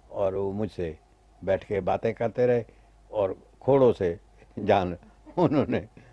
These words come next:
छुड़ा ली। तो ये उनकी तबीयत के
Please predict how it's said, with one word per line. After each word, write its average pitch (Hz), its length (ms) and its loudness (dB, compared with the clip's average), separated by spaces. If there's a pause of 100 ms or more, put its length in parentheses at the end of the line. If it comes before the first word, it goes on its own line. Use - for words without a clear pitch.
(300)
छुड़ा 117 240 6
ली। 87 140 -4 (600)
तो 98 960 0 (520)
ये 202 420 6
उनकी 180 440 0
तबीयत 165 420 2
के 135 240 -2